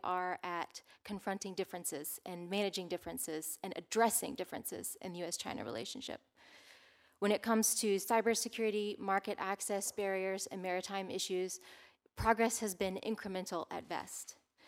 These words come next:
That is because China is deploying new tactics that evade our current enforcement strategies. Going forward,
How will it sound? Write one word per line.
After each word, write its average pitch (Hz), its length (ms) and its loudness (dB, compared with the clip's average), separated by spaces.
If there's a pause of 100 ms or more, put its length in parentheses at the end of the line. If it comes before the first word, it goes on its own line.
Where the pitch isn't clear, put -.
(360)
That 208 160 8
is 220 100 4
because 233 340 4
China 208 440 2
is 208 100 0
deploying 190 540 0
new 226 120 4
tactics 190 580 -4
that 190 220 0
evade 202 460 2
our 185 180 0
current 185 440 -2
enforcement 180 500 -6
strategies. - 680 -6 (500)
Going 208 240 8
forward, 220 600 6